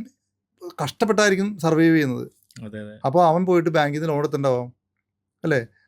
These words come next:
Speaker 1: അല്ലെങ്കിൽ മറ്റ് സ്ഥാപനങ്ങൾ, ധനകാര്യ സ്ഥാപനത്തിൽ നിന്ന് ലോൺ എടുത്തിട്ടുണ്ടാവും, സൊസൈറ്റിയിൽ നിന്ന് ലോൺ എടുത്തിട്ടുണ്ടാവാം, അല്ലെങ്കിൽ മണി ലെൻഡിങ്, ഈ സാധാരണ മണി ലെൻഡിങ് ലൈസൻസ് ഉള്ള ആൾക്കാരിൽ നിന്ന് ലോൺ എടുത്തിട്ടുണ്ടാവാം, അല്ലെങ്കിൽ പലിശ, കൂടുതൽ പലിശയ്ക്ക് കൊടുക്കണ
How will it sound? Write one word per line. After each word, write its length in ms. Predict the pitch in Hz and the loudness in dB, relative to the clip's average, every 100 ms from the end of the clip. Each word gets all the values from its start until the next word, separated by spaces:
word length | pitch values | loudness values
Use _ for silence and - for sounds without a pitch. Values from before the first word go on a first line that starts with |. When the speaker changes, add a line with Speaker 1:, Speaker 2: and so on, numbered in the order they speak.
| _ | _
Speaker 1:
അല്ലെങ്കിൽ 340 | 147 147 151 151 156 - | -2 -2 -2 -6 -8 -6
മറ്റ് 340 | 139 131 - | -4 -4 -6
സ്ഥാപനങ്ങൾ, 460 | 165 170 151 151 147 | 0 2 2 0 0
ധനകാര്യ 320 | 143 143 143 | 0 0 -2
സ്ഥാപനത്തിൽ 260 | 151 147 151 | 0 -2 0
നിന്ന് 120 | 147 | -2
ലോൺ 60 | |
എടുത്തിട്ടുണ്ടാവും, 360 | 139 135 135 135 | -2 -4 -4 -2
സൊസൈറ്റിയിൽ 220 | 139 139 | -2 -2
നിന്ന് 100 | 156 | -2
ലോൺ 60 | 143 | -2
എടുത്തിട്ടുണ്ടാവാം, 460 | 135 123 120 120 123 _ _ _ - | -2 -2 -2 -6 -12 _ _ _ 0
അല്ലെങ്കിൽ 400 | 139 151 156 165 156 139 - - 233 - - | 2 2 2 2 2 -2 -6 -20 -20 -20 -18
മണി 260 | 185 143 151 | 0 4 4
ലെൻഡിങ്, 380 | 160 160 151 143 | 4 2 0 -2
ഈ 120 | 143 156 151 - | -2 -4 -8 -4
സാധാരണ 360 | 135 143 147 | 0 0 0
മണി 220 | 156 143 147 | -2 -2 -2
ലെൻഡിങ് 200 | 151 156 | -2 -2
ലൈസൻസ് 300 | 143 143 143 | -2 -2 -2
ഉള്ള 120 | 151 | -2
ആൾക്കാരിൽ 260 | 143 135 | -2 -4
നിന്ന് 160 | 139 147 - _ _ _ | -6 -8 -14 _ _ _
ലോൺ 120 | 147 | 0
എടുത്തിട്ടുണ്ടാവാം, 460 | 143 135 127 120 120 - _ | 2 2 -2 -4 -8 -16 _
അല്ലെങ്കിൽ 420 | 127 139 170 196 208 - _ _ _ _ _ _ _ _ _ _ | -4 0 0 0 -4 -10 _ _ _ _ _ _ _ _ _ _
പലിശ, 260 | 151 143 175 | 0 2 0
കൂടുതൽ 380 | 143 151 180 | 2 2 4
പലിശയ്ക്ക് 360 | 214 190 143 170 | 4 2 2 0
കൊടുക്കണ 220 | 170 165 | 2 0